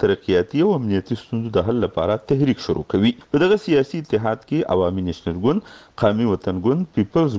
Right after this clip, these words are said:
ګوند، مسلم لیگ نواز، جمعیت علما اسلام فی، جماعت اسلامي او تحریک انصاف ګوند شامل دي. د یادو ګوندونو ځایي مشران وایي چې په میرام شاه کې د جون په څوارلسمه تر سره شوې غونډه کې پریکړه وشوه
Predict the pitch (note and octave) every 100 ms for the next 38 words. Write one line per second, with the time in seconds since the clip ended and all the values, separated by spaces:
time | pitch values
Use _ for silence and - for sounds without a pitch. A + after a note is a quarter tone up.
0 | F#2+ A#2 G3+ C#3 - F2 E2+ F2+ E2 E2+
1 | F2 A2 C3+ - - G2 F#2+ F2 - E2+
2 | E2 E2 - F#2+ F#2 F2 - C3+ D3 -
3 | - - G2+ A2+ G#2+ A2 G2+ G2+ G2 C3+
4 | F#3 - F#2 E2 - E2+ - E2+ E2 -
5 | D#2 - F2+ F#2+ G2 A#2+ C3 - - -
6 | C3+ F3+ G3 F3 E3 F3 G3 F#3 D3 E3+
7 | B2 A#2+ A#2+ A#2+ A#2 C3+ - F3+ B2 G#2+
8 | G2 F#2+ B2+ C3 F3+ F3+ F#2 F2+ A2+ A2
9 | - - E2 D#2+ - C3 E3 - A2+ F2+
10 | F2 F#2+ F2+ F#2 C#3 C3 - G#2+ - E3+
11 | - F2+ - G#2